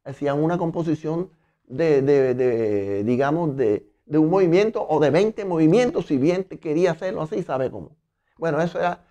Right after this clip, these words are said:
tenía cierta libertad para hacer eso, y eso era individual, lo que él quería. Empezaron a quitarle los nombres de sonata, sinfonía, no sé qué vaina, y empezaron a ponerles nombres que a ellos les nacían,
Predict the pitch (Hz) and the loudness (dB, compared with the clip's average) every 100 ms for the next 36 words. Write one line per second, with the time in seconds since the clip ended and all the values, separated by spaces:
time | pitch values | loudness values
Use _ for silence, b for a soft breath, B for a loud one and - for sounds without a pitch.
0 | b 156 147 170 185 190 - 156 135 117 | b -6 -4 -2 -4 -6 -4 -2 0 -2
1 | 175 170 151 113 139 151 165 - b b | -6 -10 -12 -10 -8 -8 -8 -16 b b
2 | 180 165 170 185 180 170 160 139 170 175 | -2 -2 -2 -4 -2 0 2 2 2 2
3 | 131 135 143 143 - 151 185 139 - b | 2 0 -2 -8 -8 -6 -4 -6 -8 b
4 | b 151 165 175 190 196 180 147 165 170 | b -10 -6 -4 -2 -2 -4 -4 -4 -2
5 | 175 156 143 151 151 160 175 175 160 147 | 0 -2 -2 -2 -2 0 0 0 0 -4
6 | 135 151 175 - 135 123 - 104 147 190 | -4 -4 -4 -8 -12 -12 -12 -8 -2 0
7 | 170 139 - - 156 165 180 - b b | 0 -4 -8 -6 -2 -2 -4 -8 b b
8 | 160 151 156 - 151 165 - 139 156 165 | -2 -2 -2 -6 -6 -8 -10 -8 -6 -4
9 | 156 160 175 190 - _ _ - 127 135 | -4 -4 -4 -8 -12 _ _ -6 -2 0
10 | 180 175 151 139 120 196 143 | 0 -2 -6 -10 -12 -10 -12